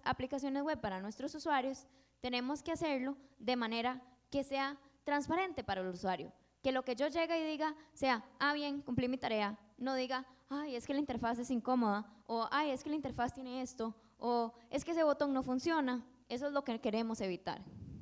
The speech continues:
¿Qué más podemos hacer? Podemos poner valores por defecto. Y poner valores por defecto es algo que requiere un poco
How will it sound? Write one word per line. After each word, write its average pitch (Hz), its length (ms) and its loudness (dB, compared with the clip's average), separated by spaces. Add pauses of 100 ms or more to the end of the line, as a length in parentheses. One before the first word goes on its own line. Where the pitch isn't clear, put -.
(2500)
¿Qué 285 120 -2
más 294 240 0
podemos 233 400 0
hacer? 185 320 -10 (600)
Podemos 247 400 -2
poner 262 260 -4
valores 240 360 -4
por 247 160 -8
defecto. 208 440 -10 (680)
Y 254 80 -10
poner 277 260 -2
valores 339 340 0
por 285 140 -4
defecto 240 560 -4 (260)
es 247 160 -4
algo 294 280 -2
que 320 100 -10
requiere 240 560 -6 (460)
un 254 160 -2
poco 294 420 -2